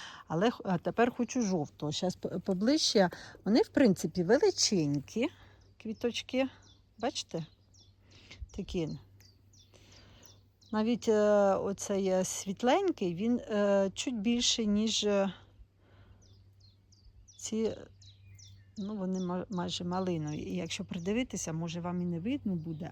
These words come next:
але він ще, вони ще й пелюсточки блистять.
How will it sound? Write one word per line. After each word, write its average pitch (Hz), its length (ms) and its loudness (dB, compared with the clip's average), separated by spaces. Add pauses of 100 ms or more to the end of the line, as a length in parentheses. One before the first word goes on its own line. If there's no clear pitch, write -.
(120)
але 202 520 -4 (240)
він 220 200 0
ще, - 400 -8
вони 202 320 -2
ще 226 200 -4
й 196 120 0 (680)
пелюсточки 185 680 -2
блистять. 180 1300 -2